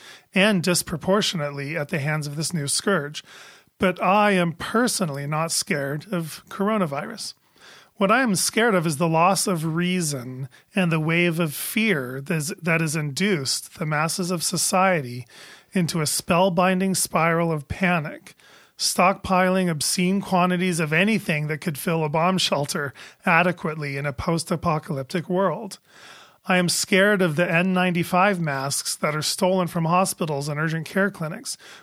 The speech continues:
where they are actually needed for frontline healthcare providers,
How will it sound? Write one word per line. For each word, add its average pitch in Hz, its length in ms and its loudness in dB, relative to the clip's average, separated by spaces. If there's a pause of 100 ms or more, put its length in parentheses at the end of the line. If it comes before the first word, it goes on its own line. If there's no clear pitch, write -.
where 180 140 2
they 175 80 4
are 170 120 4
actually 180 460 2
needed 170 520 0
for 160 200 -6
frontline 170 560 0
healthcare 175 440 -2
providers, 135 560 -8